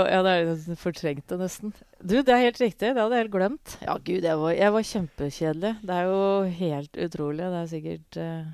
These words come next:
mora eller faren min sikkert, og søstra mi kanskje som har sagt det. Jeg tror jeg var utrolig kjedelig.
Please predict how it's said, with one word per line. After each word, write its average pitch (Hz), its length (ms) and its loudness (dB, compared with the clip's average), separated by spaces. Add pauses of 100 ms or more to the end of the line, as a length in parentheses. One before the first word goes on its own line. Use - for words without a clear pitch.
(360)
mora 147 300 -6
eller 151 80 -8
faren 151 260 -10
min 135 80 -10
sikkert, 147 320 -10
og 156 140 -8
søstra 160 480 0
mi 170 160 -2
kanskje 175 240 -4
som 180 80 -4
har 180 80 -6
sagt 165 240 -6
det. 185 100 -6
Jeg 175 140 -6
tror 170 80 -2
jeg 170 140 0
var 165 120 0
utrolig 156 380 -8
kjedelig. 143 400 -6